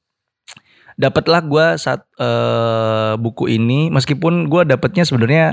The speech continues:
eh, second hand ya, atau buku bekas. Cuman setelah gue chatting dengan si penjual, penjual bisa memastikan bahwa kondisi bukunya bagus, eh, nggak ada cacat,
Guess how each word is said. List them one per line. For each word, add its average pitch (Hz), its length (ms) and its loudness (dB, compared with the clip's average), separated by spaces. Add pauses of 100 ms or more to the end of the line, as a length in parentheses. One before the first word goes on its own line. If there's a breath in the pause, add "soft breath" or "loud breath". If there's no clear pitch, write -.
eh, 110 500 0 (100)
second 160 240 0
hand 135 160 2
ya, 87 240 -2
atau 107 80 -8
buku 104 240 -6
bekas. 107 560 -6 (560 loud breath)
Cuman 147 480 -2
setelah 113 320 0
gue 107 240 0 (320)
chatting 123 480 -2 (240)
dengan 107 560 -2
si - 160 -8
penjual, 117 480 0 (1040)
penjual 135 560 0
bisa 117 240 0
memastikan 117 480 0
bahwa 101 400 -2
kondisi 104 240 0
bukunya 101 320 -2
bagus, 101 560 -2 (720)
eh, 107 480 -4
nggak 104 200 0 (120)
ada 107 140 -2 (100)
cacat, 107 480 -6